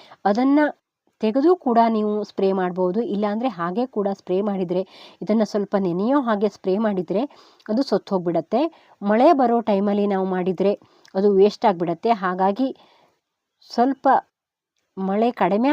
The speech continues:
ಆದ್ಮೇಲೆ ನಾವು ಇದನ್ನ ಮಾಡೋದು ಬೆಸ್ಟು. ಆದ್ರೆ ಮಳೆ ಬರ್ತಾ ಇದೆ, ಏನೂ ಮಾಡೋಕ್ಕಾಗಲ್ಲ. ನಾವು ಗಿಡನ ಬಚಾವ್ ಮಾಡ್ಕೋಬೇಕು ಅಂದ್ರೆ ಸ್ಪ್ರೇ ಮಾಡ್ಲೇಬೇಕಾಗಿರತ್ತೆ, ಹಾಗಾಗಿ ಸ್ಪ್ರೇ ಮಾಡ್ಬೋದು. ಇದನ್ನ ನಾವು ಡೈಲಿ ಸ್ಪ್ರೇ ಮಾಡೋದು ಬೇಕಾಗಲ್ಲ,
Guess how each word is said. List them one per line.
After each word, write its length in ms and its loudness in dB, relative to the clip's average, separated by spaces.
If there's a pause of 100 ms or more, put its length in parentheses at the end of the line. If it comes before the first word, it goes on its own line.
ಆದ್ಮೇಲೆ 380 -2
ನಾವು 180 -4
ಇದನ್ನ 280 -4
ಮಾಡೋದು 300 -2 (520)
ಬೆಸ್ಟು. 360 -4 (180)
ಆದ್ರೆ 180 0 (120)
ಮಳೆ 260 2
ಬರ್ತಾ 400 0
ಇದೆ, 100 0 (140)
ಏನೂ 240 -2
ಮಾಡೋಕ್ಕಾಗಲ್ಲ. 560 -2 (160)
ನಾವು 120 -2 (120)
ಗಿಡನ 340 0 (100)
ಬಚಾವ್ 340 -2
ಮಾಡ್ಕೋಬೇಕು 600 -6 (100)
ಅಂದ್ರೆ 200 -2 (460)
ಸ್ಪ್ರೇ 220 -2 (140)
ಮಾಡ್ಲೇಬೇಕಾಗಿರತ್ತೆ, 1040 -2 (760)
ಹಾಗಾಗಿ 480 4 (460)
ಸ್ಪ್ರೇ 180 -2 (140)
ಮಾಡ್ಬೋದು. 440 0 (440)
ಇದನ್ನ 220 2 (100)
ನಾವು 140 6 (140)
ಡೈಲಿ 320 6
ಸ್ಪ್ರೇ 160 2 (100)
ಮಾಡೋದು 300 -2
ಬೇಕಾಗಲ್ಲ, 420 0